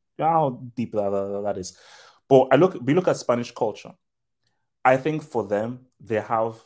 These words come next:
they will have a low tolerance level than England. You see, for England,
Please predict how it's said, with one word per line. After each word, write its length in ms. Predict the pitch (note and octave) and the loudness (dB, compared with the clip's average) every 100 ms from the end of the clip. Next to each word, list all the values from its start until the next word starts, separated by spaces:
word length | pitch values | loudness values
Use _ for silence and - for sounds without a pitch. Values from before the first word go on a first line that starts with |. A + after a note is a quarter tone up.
| _ | _
they 80 | A2+ | -4
will 160 | G#2+ G2+ | -4 -2
have 260 | B2 A#2+ | -2 -2
a 80 | A2 | -4
low 260 | G#2+ A2+ A#2 | -2 -4 -4
tolerance 580 | - - A2 G#2+ G#2+ | -10 -4 -2 -2 -6
level 440 | A2+ G2+ G2 E2+ F2 _ _ _ _ _ _ _ _ _ _ | -4 -4 -4 -12 -20 _ _ _ _ _ _ _ _ _ _
than 520 | G#2 G#2+ G2 F#2 F2+ - | -2 2 2 -2 -8 -6
England. 480 | A#2 G#2 F#2 - _ _ _ _ _ _ _ _ _ _ _ _ _ _ _ | -4 -4 -8 -14 _ _ _ _ _ _ _ _ _ _ _ _ _ _ _
You 80 | - | -8
see, 140 | - C#3 | -4 -2
for 240 | C3 - | 0 0
England, 560 | C#3 D#3+ G#2+ F#2 F2+ | 0 0 -4 -4 -8